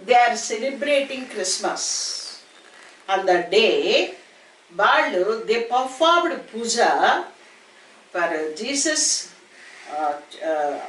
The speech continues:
ఫోటో, చిత్రపటం. ఆ పూజలో వాళ్ళు బాలయేసు, ఇన్ఫాంట్ జీసస్ and మేరీ మాత ఫోటోను కూడా పెట్టారు. కలర్ఫుల్గా డెకరేట్ చేశారు.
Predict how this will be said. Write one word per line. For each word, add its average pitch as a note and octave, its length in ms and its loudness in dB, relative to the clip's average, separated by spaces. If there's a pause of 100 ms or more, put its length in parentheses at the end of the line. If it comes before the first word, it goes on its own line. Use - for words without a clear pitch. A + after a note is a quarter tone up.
(240)
ఫోటో, C#4 320 4 (160)
చిత్రపటం. A#3 460 -2 (1400)
ఆ A#3 280 4
పూజలో D4 560 4
వాళ్ళు F#3 340 2
బాలయేసు, A#3+ 1000 2
ఇన్ఫాంట్ B3+ 640 -2
జీసస్ A3 460 -2
and F#3 120 -2
మేరీ A#3 380 2
మాత A3 400 0
ఫోటోను F#3+ 380 -4
కూడా F3+ 180 0
పెట్టారు. D3 680 -2 (680)
కలర్ఫుల్గా C4+ 640 4
డెకరేట్ F#3 640 0
చేశారు. F3 800 -2